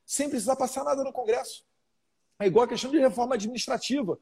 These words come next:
O governo Bolsonaro já botou o Brasil como o sétimo governo mais digital do mundo. <coughs> Isso daí reduz a,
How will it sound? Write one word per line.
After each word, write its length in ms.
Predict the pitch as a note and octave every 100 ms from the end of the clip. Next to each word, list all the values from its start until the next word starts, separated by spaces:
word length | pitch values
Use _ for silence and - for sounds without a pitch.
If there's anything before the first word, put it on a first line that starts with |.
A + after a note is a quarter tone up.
| _ _ -
O 120 | G3+
governo 340 | G3+ F#3+ G#3+ F#3+
Bolsonaro 720 | E3+ E3 D3+ D3+ B3 D4 D#4+
já 220 | - A#3
botou 340 | A3 G#3+ B3+
o 20 | C#4+
Brasil 500 | G#3 B2+ G3+ C#4+ - _ _ _
como 180 | A#3 B3+
o 40 |
sétimo 680 | - - - D4 D#4 - C#4
governo 420 | G#3 E3 B3 B3+
mais 240 | B3+ C4 G3+
digital 480 | A#3 A#3 - B3
do 100 | B3
mundo. 360 | B3+ C#4 C4+ D3+ _ _ - - _ _ _ -
<coughs> 1080 | C4 D4 - C6+ C6+ E4+ C4 - - - -
Isso 220 | C4 B3+
daí 400 | E3+ A3+ D4 G#3+ _ _
reduz 920 | E3+ A#3+ A3+ D3 D4 D#4 F#3 - - _ _ _ _ _ _ _ _ -
a, 520 | E3+ D#3+ C#3 C3